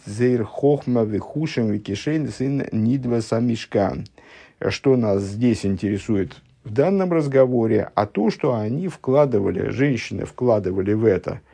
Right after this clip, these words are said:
не просто свою готовность пожертвовать, вот сердце подвигло их, и они принесли там такие-то, такие-то ценности, как наподобие мужчинам. А они вкладывали в это свои, м,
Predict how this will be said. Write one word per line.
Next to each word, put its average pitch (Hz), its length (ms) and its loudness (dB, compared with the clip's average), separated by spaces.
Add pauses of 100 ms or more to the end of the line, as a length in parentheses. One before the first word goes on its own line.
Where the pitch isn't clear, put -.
(420)
не 110 160 0
просто 190 320 4
свою 113 380 2
готовность 113 920 0
пожертвовать, 104 800 -4
вот 82 200 -10
сердце 110 400 -2
подвигло 95 640 -4
их, 208 340 -2 (340)
и 120 140 2
они 110 460 0
принесли 101 680 -6 (180)
там 78 320 -10
такие-то, 104 400 -4
такие-то 101 400 -4
ценности, 107 580 0 (120)
как 92 240 -4
наподобие 107 540 2
мужчинам. 95 580 -6 (800)
А 101 220 2
они 156 240 2
вкладывали 139 640 4
в 107 140 2
это 175 360 4
свои, 127 720 2
м, - 600 -12